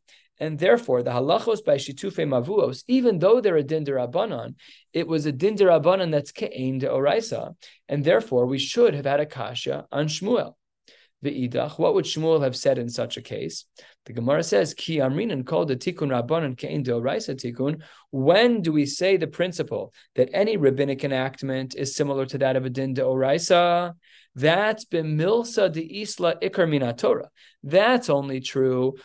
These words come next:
when the rabbinic injunction or the rabbinic enactment we're talking about has its roots in Chumash,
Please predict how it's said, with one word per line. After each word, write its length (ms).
when 180
the 100
rabbinic 440
injunction 640
or 100
the 80
rabbinic 380
enactment 540
we're 140
talking 540
about 380
has 300
its 180
roots 380
in 100
Chumash, 520